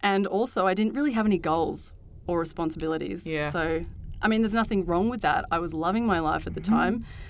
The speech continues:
Speaker 1: Um, but when we, like, eventually started our business and I started, like, prioritizing my health and my fitness and wanting, and started having goals that I wanted to achieve, I realized that my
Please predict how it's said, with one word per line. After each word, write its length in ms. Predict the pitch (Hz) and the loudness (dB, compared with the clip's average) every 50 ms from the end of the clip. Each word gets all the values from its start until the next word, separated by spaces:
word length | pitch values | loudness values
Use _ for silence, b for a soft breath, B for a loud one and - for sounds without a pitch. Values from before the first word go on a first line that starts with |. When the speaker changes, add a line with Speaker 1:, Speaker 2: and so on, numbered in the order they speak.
| B B | B B
Speaker 1:
Um, 400 | - 180 175 175 175 175 170 - - - - | 2 4 6 6 4 2 0 -2 -6 -4 0
but 240 | 190 175 - - | 2 2 2 0
when 360 | - 180 190 190 190 190 190 185 | 0 0 2 2 4 4 2 2
we, 420 | 180 180 180 175 175 175 175 - - - - - - - | 0 0 0 0 0 0 -2 -4 -6 -12 -16 -16 -14 -6
like, 160 | - 180 156 - | -4 -4 -2 -2
eventually 640 | 185 165 190 180 180 175 - 190 180 175 170 170 | -2 0 2 2 2 2 0 0 4 4 4 4
started 580 | 165 - - - - 180 165 165 175 180 180 170 | 4 2 -4 -2 2 4 4 6 6 4 2 2
our 140 | 175 160 160 | 0 0 -2
business 640 | - - 180 185 190 196 233 202 180 160 165 - | 0 0 0 0 0 2 2 2 2 2 0 0
and 100 | 180 170 | 0 2
I 80 | 170 170 | 2 2
started, 540 | 165 - - 175 170 170 170 170 170 175 B B B B B B B B B B B B B | 0 -2 0 2 2 2 2 0 -2 -4 B B B B B B B B B B B B B
like, 160 | - 180 - - | -4 -4 -4 -4
prioritizing 800 | - - 190 208 202 202 202 208 196 - 208 190 190 175 190 185 | -4 2 2 4 6 6 4 2 2 2 2 2 4 4 2 2
my 140 | 175 170 | 2 0
health 340 | 170 - 185 185 185 185 - 180 | 0 0 2 2 2 2 0 -2
and 80 | 165 | -2
my 120 | 165 165 165 | -2 -2 -4
fitness 580 | - - - 190 - 190 185 180 180 - - | -2 0 0 0 2 2 0 0 -2 -2 -2
and 300 | 180 170 175 170 165 160 | 0 0 0 0 -2 -2
wanting, 540 | 165 180 180 185 180 180 175 175 170 - - - | -2 0 2 2 2 2 2 0 -2 -4 -4 -4
and 160 | 185 180 170 | -2 -2 -2
started 320 | - - 208 190 190 185 185 | 0 2 2 2 2 2 0
having 340 | - 190 175 170 165 165 160 | -4 -4 -2 -2 -2 -4 -2
goals 360 | 165 170 175 202 220 233 220 | -2 0 2 2 2 2 0
that 100 | 220 202 | 0 0
I 80 | 185 175 | 0 0
wanted 320 | 170 170 165 165 165 156 - | 0 0 -2 -2 -2 -4 -6
to 100 | - 165 | -8 -8
achieve, 600 | 165 160 - - 160 156 156 - 196 226 226 - B B B B B B B | -6 -6 -8 -6 -6 -4 -4 -4 -4 -6 -8 -10 B B B B B B B
I 60 | - | 2
realized 580 | 190 190 190 202 208 214 202 190 185 180 175 170 | 2 4 4 4 4 4 4 4 2 2 0 0
that 200 | 175 160 143 - | -2 -2 0 0
my 440 | 170 175 170 175 170 170 165 165 | 0 2 4 4 4 2 0 -2